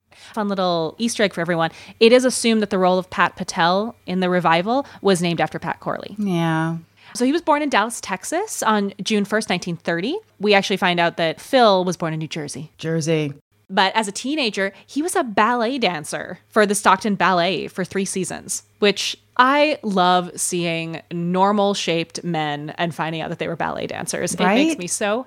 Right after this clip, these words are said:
Speaker 1: happy. Now I feel like there are things that I've missed in my life, not seeing Pat Corley, like, pick Candice Bergen up in, like, some beautiful dramatic pose.
Speaker 2: Ah, ah.
Speaker 1: <laughs> Just, I feel like I needed that. If somebody is artistically inclined and wants to make some fan art for us,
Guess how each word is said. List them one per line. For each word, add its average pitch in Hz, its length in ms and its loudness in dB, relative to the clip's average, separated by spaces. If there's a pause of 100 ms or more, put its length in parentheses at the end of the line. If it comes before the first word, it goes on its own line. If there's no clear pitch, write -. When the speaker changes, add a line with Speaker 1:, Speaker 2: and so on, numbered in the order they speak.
(180)
Speaker 1:
happy. 262 800 -2 (200)
Now 254 160 4
I 294 80 4
feel 285 120 -2
like 277 120 -2
there 214 100 2
are 208 60 0
things 202 240 -4
that 196 80 2
I've 175 180 0
missed 165 260 -8
in 180 60 -4
my 180 140 0
life, 175 200 -2
not 165 140 -2
seeing 160 200 -6
Pat 175 180 0
Corley, 160 400 0
like, 147 240 0 (160)
pick - 340 -2 (320)
Candice 160 340 0
Bergen 151 320 -2
up 156 300 4 (120)
in, 160 200 0
like, 156 200 0
some 156 220 -2
beautiful 156 320 -4
dramatic 147 400 -6
pose. - 220 -10
Speaker 2:
Ah, 285 240 2
ah. 285 120 -6 (840)
Speaker 1:
<laughs> - 20 -16
Just, - 220 -6 (160)
I 190 100 2
feel 208 160 -2
like 269 120 0
I 294 60 2
needed 269 260 0
that. 277 200 2 (160)
If 233 100 -4
somebody 233 460 0
is 202 260 0
artistically 208 500 -2
inclined 220 440 0
and 190 120 -2
wants 185 180 2
to - 40 -6
make 180 120 -4
some 180 100 -8
fan 240 260 2
art 226 180 0
for 220 140 -2
us, 196 320 2